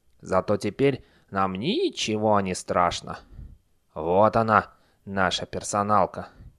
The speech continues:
Величайшее изобретение человечества. Безотказное, точное. Да что я тебе рассказываю, сам знаешь.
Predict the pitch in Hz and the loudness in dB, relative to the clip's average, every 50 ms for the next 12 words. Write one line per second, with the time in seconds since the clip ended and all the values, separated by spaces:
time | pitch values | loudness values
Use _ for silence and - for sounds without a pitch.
0 | _ _ - 110 135 156 151 151 156 156 143 - - - 135 127 120 120 127 131 | _ _ -8 -4 0 0 2 2 2 2 0 0 -2 0 2 4 6 6 6 4
1 | 123 - - 135 127 123 120 123 123 120 123 - - 123 120 123 123 120 117 - | 4 2 0 0 0 0 0 0 0 0 -2 -2 0 0 0 0 -2 -4 -4 -2
2 | - 127 123 117 104 92 92 92 98 107 113 110 - 117 - - - 101 87 82 | 0 2 4 4 2 2 0 2 2 2 0 0 0 -2 -2 -2 -2 -2 -2 -2
3 | - _ _ _ _ _ _ _ - - _ _ - 87 85 78 80 78 78 - | -4 _ _ _ _ _ _ _ -20 -20 _ _ -4 -4 -2 0 -2 -2 -2 -4
4 | - - 101 113 120 117 107 95 82 76 73 - - _ _ _ _ - 98 104 | -8 -2 2 4 4 4 4 0 -6 -8 -10 -12 -16 _ _ _ _ 2 2 4
5 | 110 - - - - 139 - 78 - _ _ _ _ _ _ _ _ _ _ _ | 4 2 0 -2 -4 -4 -6 -8 -10 _ _ _ _ _ _ _ _ _ _ _
6 | - 104 110 120 123 - - 160 147 143 131 139 131 127 127 123 - - - 131 | -2 2 4 4 4 2 2 2 2 2 4 4 6 6 6 4 4 4 4 4
7 | 117 104 101 85 80 80 80 - _ _ _ _ _ _ - - - 95 104 113 | 4 4 0 -4 -6 -8 -10 -12 _ _ _ _ _ _ -12 -6 -2 -2 0 0
8 | 110 104 113 117 104 92 - - - - | -2 -2 0 0 0 0 0 -4 -8 -12